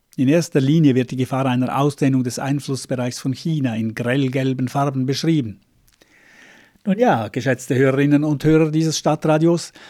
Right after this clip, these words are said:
China hat immerhin eine circa sechzig Kilometer lange, ein circa sechzig Kilometer langes Stück gemeinsame Grenze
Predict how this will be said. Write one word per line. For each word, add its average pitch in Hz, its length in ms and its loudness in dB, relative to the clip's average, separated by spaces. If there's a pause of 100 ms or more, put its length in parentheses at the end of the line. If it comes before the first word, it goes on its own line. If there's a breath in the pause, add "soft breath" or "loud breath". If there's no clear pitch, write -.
(140 loud breath)
China 185 640 2
hat 156 200 0
immerhin 165 460 0
eine 151 220 0
circa 151 440 0
sechzig 165 460 -4
Kilometer 156 500 2
lange, 147 520 -2
ein 135 220 -2
circa 156 400 0
sechzig 151 380 -4
Kilometer 147 340 2
langes 139 240 2
Stück - 320 -4
gemeinsame 151 460 2
Grenze 156 500 0